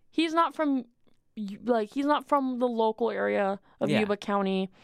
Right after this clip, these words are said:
Speaker 1: He's more closer to Chico. Like, he's in between Yuba County and Chico.
Speaker 2: Mm.
Speaker 1: So, he could have been one of the, he could have been the outsider that, like, drove him up the mountains and killed them. But again, that's so, it's weird.
Speaker 2: Could we get, like, a profile on Joseph,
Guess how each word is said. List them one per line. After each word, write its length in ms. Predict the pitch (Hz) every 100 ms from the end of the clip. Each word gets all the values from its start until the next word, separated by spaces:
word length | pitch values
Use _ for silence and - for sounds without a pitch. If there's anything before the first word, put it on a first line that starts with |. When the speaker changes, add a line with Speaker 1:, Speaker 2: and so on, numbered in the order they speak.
| - -
Speaker 1:
He's 160 | - 254
more 140 | 294
closer 440 | 277 269 254 262 247
to 120 | 240
Chico. 540 | 214 - 233 202 - 233
Like, 160 | - 208
he's 160 | 269 254
in 140 | 254
between 360 | 240 233 240 220
Yuba 200 | 214 202
County 340 | 196 196 190 -
and 180 | 190 190
Chico. 300 | - - - - _ -
Speaker 2:
Mm. 220 | 135 87 - _ _ _ _ _
Speaker 1:
So, 640 | - 294 262 233 214 226 _ _ _ _ _ _ _
he 200 | - 277
could 180 | 262 339
have 100 | 349
been 140 | 320
one 220 | 294 285
of 60 | 262
the, 40 | 233
he 140 | 294
could 280 | - 277 302
have 120 | 311
been 140 | 277
the 100 | 254
outsider 420 | 220 233 233 214 202
that, 120 | 196
like, 160 | 196 190
drove 220 | 202 196
him 140 | 196
up 120 | 190 -
the 60 |
mountains 460 | 190 185 185 185 180
and 180 | 220 185
killed 240 | 220 202
them. 220 | - - - _ _ _ _ _ - _ -
But 100 | 233
again, 260 | 214 247
that's 200 | 220 214
so, 300 | - 247 240 - _
it's 280 | 226 - -
weird. 600 | 214 196 269 202 - - - _ _ _ _ _ -
Speaker 2:
Could 140 | 110
we 80 | 120
get, 100 | 139
like, 120 | 143
a 40 |
profile 580 | 110 - - 90 - 107
on 140 | 110 113
Joseph, 480 | 117 117 - 127